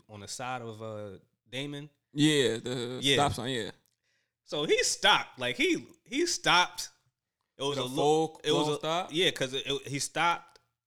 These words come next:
Speaker 1: did a little jerk, and then went. After the, after the jerk stopped, he went. Whoop, whoop. I'm like,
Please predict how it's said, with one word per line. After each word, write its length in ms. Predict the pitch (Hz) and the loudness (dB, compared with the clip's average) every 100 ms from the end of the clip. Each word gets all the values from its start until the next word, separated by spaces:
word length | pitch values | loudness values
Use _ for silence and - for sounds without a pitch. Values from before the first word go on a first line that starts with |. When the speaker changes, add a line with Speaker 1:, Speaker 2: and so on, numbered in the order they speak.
| _ _ _ _ _ _ 131 | _ _ _ _ _ _ -4
Speaker 1:
did 140 | 131 | 0
a 40 | 127 | 2
little 300 | 143 156 147 | 2 0 -2
jerk, 380 | 147 135 147 - _ _ _ _ _ _ _ _ _ _ - | -2 -2 -4 -10 _ _ _ _ _ _ _ _ _ _ -14
and 140 | 113 | -2
then 240 | 123 127 | 0 0
went. 180 | 170 113 - _ _ _ _ _ | 0 -2 -6 _ _ _ _ _
After 260 | 120 135 147 | -2 2 0
the, 100 | 131 | 2
after 260 | 147 160 | 0 0
the 60 | 160 | -6
jerk 260 | 151 180 185 | -2 -2 0
stopped, 400 | - 202 190 - | 0 0 -2 -6
he 100 | 135 | -4
went. 260 | 165 135 - _ _ _ _ _ | -2 -2 -4 _ _ _ _ _
Whoop, 160 | 480 | 2
whoop. 380 | 466 539 - - _ _ | 6 4 2 -12 _ _
I'm 180 | - 139 | -8 -6
like, 220 | 98 87 | -6 -6